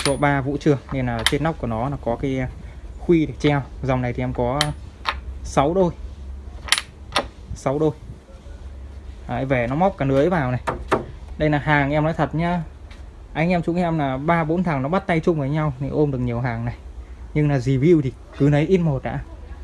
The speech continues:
Bây giờ các bác xem nhà em chật, à, day giết các cái này em bê hết sang kho rồi chứ không thì không có chỗ mà, mà, mà quay đâu. Vang này thì, à, có khách đặt em ở đấy. Vang này còn nhiều nha, Chi Pass năm tám mươi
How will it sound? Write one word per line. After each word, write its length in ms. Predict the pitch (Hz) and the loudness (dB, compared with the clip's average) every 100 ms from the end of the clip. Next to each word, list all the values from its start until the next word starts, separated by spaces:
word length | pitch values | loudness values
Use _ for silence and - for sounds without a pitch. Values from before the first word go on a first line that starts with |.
| - - - | -14 -4 4
Bây 100 | 147 | 4
giờ 120 | 131 | 4
các 80 | 151 | 2
bác 140 | 165 | 2
xem 260 | - 156 131 | 2 2 2
nhà 160 | 120 | 2
em 160 | 117 127 | 0 -2
chật, 180 | 131 - - - | -2 -4 -10 -10
à, 140 | 120 | -6
day 240 | 131 143 147 | 0 0 2
giết 180 | 175 170 | 2 0
các 140 | 165 | 0
cái 200 | 143 151 | 0 2
này 120 | 151 | 2
em 240 | 135 139 139 | 0 0 2
bê 180 | 143 156 | 4 2
hết 120 | 180 | 0
sang 120 | 156 | 0
kho 260 | 143 151 135 | 2 2 2
rồi 180 | 117 | -2
chứ 140 | 113 135 | -2 -2
không 260 | 151 135 | 0 -2
thì 80 | 123 113 - - - - | -2 -6 -12 -18 -8 0
không 120 | 156 | 2
có 60 | 147 | 2
chỗ 160 | 151 | 2
mà, 120 | 170 127 120 | 0 -2 -4
mà, 240 | 113 117 | -4 -4
mà 140 | 117 113 | -4 -2
quay 240 | 151 143 | 0 2
đâu. 100 | 139 - - - - - | 0 -4 -14 -14 -14 -2
Vang 240 | 170 175 165 | 4 4 4
này 100 | 139 | 2
thì, 220 | 123 117 | 2 0
à, 180 | 113 110 - - 120 | 0 -4 -8 -10 -4
có 80 | 139 | 0
khách 200 | 185 175 | 2 2
đặt 140 | 139 | 2
em 140 | 135 131 | 0 -2
ở 20 | |
đấy. 160 | 120 - - - - - - - - - - | -2 -4 -12 -18 -18 -18 -16 -14 -12 -12 -2
Vang 140 | 151 147 | 2 2
này 120 | 135 | 2
còn 180 | 123 123 | 0 0
nhiều 160 | 120 | 0
nha, 160 | 120 139 | 0 0
Chi 160 | - 147 | 0 0
Pass 200 | 170 170 | 0 0
năm 220 | 175 139 135 | -2 -2 0
tám 220 | 117 143 | -2 2
mươi 120 | 147 | 0